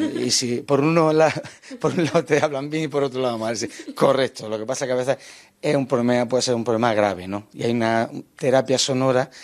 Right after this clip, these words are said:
que, eh, facilita la habituación y hace la vida más fácil para estos pacientes.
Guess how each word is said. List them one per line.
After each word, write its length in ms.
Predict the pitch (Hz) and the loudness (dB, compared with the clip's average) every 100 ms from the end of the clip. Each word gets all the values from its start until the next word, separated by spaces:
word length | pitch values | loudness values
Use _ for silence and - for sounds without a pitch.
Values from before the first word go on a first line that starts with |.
| - - - _ | -20 -20 -20 _
que, 280 | - 143 143 | 2 4 4
eh, 360 | 123 117 113 107 | 0 2 2 2
facilita 480 | 104 117 - 117 117 | -2 -10 -8 -4 0
la 60 | 123 | 2
habituación 640 | 117 120 117 139 127 135 143 - - - _ | 2 0 -2 0 0 0 -6 -20 -20 -20 _
y 140 | - 127 | -4 -2
hace 220 | 117 131 | -2 -4
la 100 | 110 | -2
vida 160 | 113 107 | -2 -2
más 140 | 104 | -4
fácil 280 | 120 110 117 | -4 -4 -6
para 140 | 113 | -6
estos 180 | 98 110 | -10 -10
pacientes. 480 | - 104 110 101 | -12 -14 -12 -14